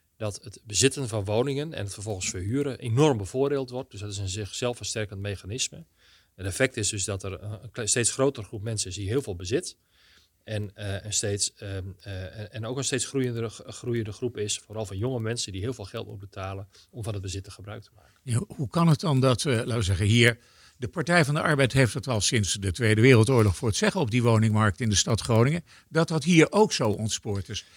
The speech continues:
Speaker 1: Nou.
Speaker 2: Heb je de, heb, kun je daar als wethouder iets aan doen?
Speaker 1: Heel beperkt. Kijk, de, we-, waarom is ruimtelijke ordening?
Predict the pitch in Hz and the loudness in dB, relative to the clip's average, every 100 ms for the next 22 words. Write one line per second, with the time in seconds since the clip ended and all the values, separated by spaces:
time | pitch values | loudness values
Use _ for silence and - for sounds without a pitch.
0 | - - 95 107 104 127 147 - 147 139 | -18 -6 -2 2 2 4 4 4 4 4
1 | - 131 - _ _ - 220 170 156 147 | 6 6 6 _ _ 4 8 10 10 8
2 | 147 120 117 165 151 127 123 127 110 113 | 6 6 6 6 6 4 4 6 6 6
3 | 92 147 220 269 _ 123 110 104 120 90 | 4 4 0 -2 _ 0 2 4 2 2
4 | - 107 - 110 107 101 78 104 98 92 | -2 -8 -4 -2 0 0 0 -4 -6 -8
5 | 95 95 113 123 117 104 113 110 110 107 | -12 -6 0 2 2 2 2 2 2 2
6 | 120 107 104 92 | 4 4 2 0